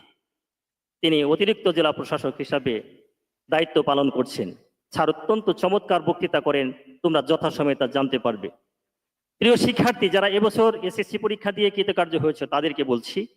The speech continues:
তোমরা আজকে আমাদের সংবর্ধনা পাচ্ছ, নিশ্চয়ই তোমাদের ভালো লাগছে।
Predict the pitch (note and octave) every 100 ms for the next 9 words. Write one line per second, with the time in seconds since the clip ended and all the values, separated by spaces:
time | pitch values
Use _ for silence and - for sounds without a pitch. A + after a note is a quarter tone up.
0 | _ _ _ _ _ _ _ _ _ -
1 | A#3+ A#3+ F3 E3+ G3+ - C4+ A#3 A3+ G3
2 | F#3+ - G#3 G3+ F3+ F#3 - C#3+ - -
3 | B2+ - _ _ _ _ _ _ G3 B3
4 | C#4+ C#4 B3 A#3 F3+ F3 F3 D3 - A#2+